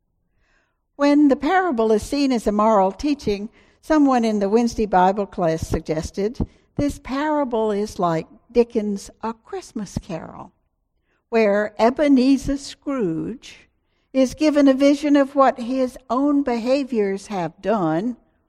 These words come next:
or failed to do, so that he may change his ways, can celebrate a new life in joyful relationship and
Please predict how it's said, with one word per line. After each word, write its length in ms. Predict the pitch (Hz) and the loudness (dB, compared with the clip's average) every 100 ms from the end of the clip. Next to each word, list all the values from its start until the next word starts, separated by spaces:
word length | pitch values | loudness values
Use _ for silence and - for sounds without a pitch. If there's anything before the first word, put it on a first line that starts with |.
| _ _ | _ _
or 220 | 233 185 | -4 -2
failed 560 | 180 - 175 156 151 - | -4 -6 -4 -4 -6 -10
to 140 | 170 | -12
do, 420 | 165 156 160 233 - _ _ _ _ _ _ | -8 -6 -4 -6 -10 _ _ _ _ _ _
so 200 | 294 277 | 0 2
that 200 | 294 269 | 2 -2
he 200 | 277 269 | 0 0
may 300 | 254 262 269 | 0 -2 -4
change 680 | - - 208 175 165 175 - | -10 -8 -4 -2 0 -2 -4
his 340 | 220 226 - | -4 -4 -4
ways, 880 | 294 285 240 190 180 175 185 - - _ _ _ _ | -2 2 2 0 -4 -8 -12 -16 -20 _ _ _ _
can 180 | - 254 | -6 -6
celebrate 680 | - - 285 277 254 233 220 | -4 -2 2 2 2 2 2
a 80 | 208 | 2
new 240 | 214 214 | 0 -2
life 560 | 214 202 180 170 - _ _ _ _ - | 0 0 -2 -6 -14 _ _ _ _ -8
in 260 | 214 196 | -4 -4
joyful 760 | 196 226 220 226 233 - 196 170 | -2 2 4 4 2 -2 -6 -4
relationship 960 | 160 165 185 190 - 180 - 175 170 - _ _ _ _ | -4 -2 -2 -2 -6 -12 -12 -14 -14 -16 _ _ _ _
and 300 | 220 202 208 | -8 -8 -8